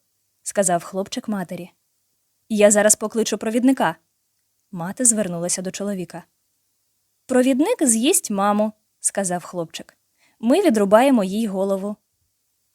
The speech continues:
«І голову сестрички теж», сказав чоловік. Він устав, мати відступила, щоб випустити його. «Ніколи не повертайтеся у цей вагон»,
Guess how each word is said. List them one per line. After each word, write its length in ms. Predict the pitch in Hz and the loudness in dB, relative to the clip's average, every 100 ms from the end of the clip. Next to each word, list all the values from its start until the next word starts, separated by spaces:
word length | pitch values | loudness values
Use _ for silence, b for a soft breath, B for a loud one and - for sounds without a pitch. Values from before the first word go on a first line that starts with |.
| _ _ - | _ _ -2
«І 120 | 311 | 0
голову 440 | 247 240 226 208 | 2 0 0 0
сестрички 640 | 214 208 - 196 170 - - | -2 0 -4 -4 -8 -8 -10
теж», 440 | - 160 - - _ _ - | -8 -8 -8 -12 _ _ -12
сказав 440 | - 185 165 156 | -8 -6 -6 -8
чоловік. 520 | - 175 170 165 _ _ _ _ _ _ - | -10 -10 -10 -12 _ _ _ _ _ _ -8
Він 240 | 214 220 208 | -2 -2 -2
устав, 520 | 214 - 254 294 277 _ _ _ - | -2 -2 2 0 0 _ _ _ -2
мати 340 | 233 240 226 | 2 2 0
відступила, 580 | 208 208 - 226 226 254 | -2 0 -2 -4 -2 0
щоб 280 | 247 - 202 | -2 -6 -6
випустити 540 | 202 - 165 - 170 | -6 -4 -6 -8 -12
його. 340 | 175 170 170 - _ _ _ _ _ _ - | -10 -8 -10 -14 _ _ _ _ _ _ -2
«Ніколи 520 | 214 220 - 240 262 | 2 2 2 2 6
не 120 | 277 | 6
повертайтеся 760 | 269 254 208 - 196 190 214 240 | 4 0 -2 -2 -4 -2 -2 -2
у 100 | 233 | -4
цей 260 | - 190 180 | -4 -4 -2
вагон», 420 | 202 214 170 | -4 -4 -8